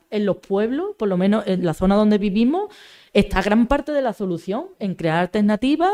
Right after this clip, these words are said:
que salgan desde los mismos ayuntamientos, el trabajo y demás, o desde donde ellos crean, pero que no dependamos de una empresa, de un tipo que vive en Canadá, que es el que está haciendo que nos exploten, eh, trabajando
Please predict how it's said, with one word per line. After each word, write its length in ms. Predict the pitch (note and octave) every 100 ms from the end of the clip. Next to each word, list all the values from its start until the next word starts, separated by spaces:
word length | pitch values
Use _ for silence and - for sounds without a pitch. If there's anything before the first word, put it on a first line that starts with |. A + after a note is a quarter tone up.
| G#4
que 120 | F#3
salgan 400 | - F#3+ A#3 A3
desde 180 | F#3 F3
los 100 | E3
mismos 460 | F#3 B3+ A#3 D#3 - - -
ayuntamientos, 840 | F3+ F3+ E3+ E3 F#3+ C4 A3 F#3
el 80 | E3+
trabajo 360 | D#3+ D#3+ F#3+ A3
y 60 |
demás, 300 | G#3+ A3+ F4+ G#4+ _ _ _ _ _ -
o 120 | F3+
desde 300 | E3 D#3+ E3+
donde 300 | F#3+ F3 F3+
ellos 200 | A3 B3
crean, 300 | C#4 D4+ E4+ E4+
pero 300 | A3+ G#3 - - -
que 100 | F#3+
no 100 | F#3+
dependamos 560 | G#3 A#3 A#3 C#4 C4+ F#3+
de 60 |
una 140 | G#3 A#3
empresa, 440 | A3+ C#4 C#4+ C#4+
de 80 | A3+
un 140 | A3
tipo 420 | A3 C#4 C#4 C#4+ D4
que 140 | G#3+
vive 460 | A3+ B3 G#3 F3 F#3
en 120 | F3+
Canadá, 600 | F#3 F3 F3+ C4 D#4+ G4 - - -
que 120 | G#3
es 60 |
el 120 | G#3+ G#3+
que 80 |
está 160 | A#3 A3
haciendo 380 | A3 A3+ A#3 B3+
que 120 | B3+
nos 160 | A3 G3+
exploten, 440 | - G#3 G#3 G3+
eh, 200 | G3 G#3
trabajando 720 | - G3 G3 G3+ G3+ G3 G3